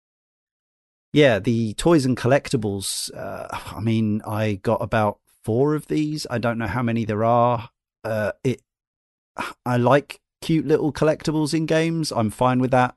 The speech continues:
I would spend plenty of my yen in Shenmue buying capsule toys in, uh, in, in Shenmue, but, uh, but here, uh, I,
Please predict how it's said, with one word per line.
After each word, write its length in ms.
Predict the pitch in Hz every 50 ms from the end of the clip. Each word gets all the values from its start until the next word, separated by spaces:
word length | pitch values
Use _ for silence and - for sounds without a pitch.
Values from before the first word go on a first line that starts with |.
| -
I 100 | 120 117
would 260 | 110 107 113 117 107
spend 500 | - - - - 117 117 113 113 117 - - _ _ _ _ - -
plenty 420 | - - 135 135 127 - - 120 117
of 140 | 107 -
my 400 | 120 120 113 113 113 117 113 113 _ _ -
yen 420 | 117 110 110 113 113 113 117 113
in 260 | 101 107 120 110 107
Shenmue 680 | 104 - - - 120 117 117 117 117 117 117 113 113 -
buying 440 | - 110 113 113 113 110 110 107 101
capsule 400 | - - - - - - 110 104
toys 500 | - - 110 113 113 113 120 - - - _ _ _ _ _ _ _ -
in, 260 | 113 104 104 104 107
uh, 260 | 107 101 101 104 104 - -
in, 180 | 110 104 -
in 180 | - 147 110 107
Shenmue, 380 | - - 110 107 107 110 110 104
but, 260 | 110 107 - - - _ - _ _ _ _ _ _ _ _ _ _ _ _ -
uh, 260 | 120 113 110 110 104
but 220 | 123 113 123 - - _ _ -
here, 640 | - - 131 131 127 123 120 117 110 95 - - _ _ _ _ -
uh, 60 | - - _ _ _ -
I, 420 | 104 101 95 85 - 113 110 107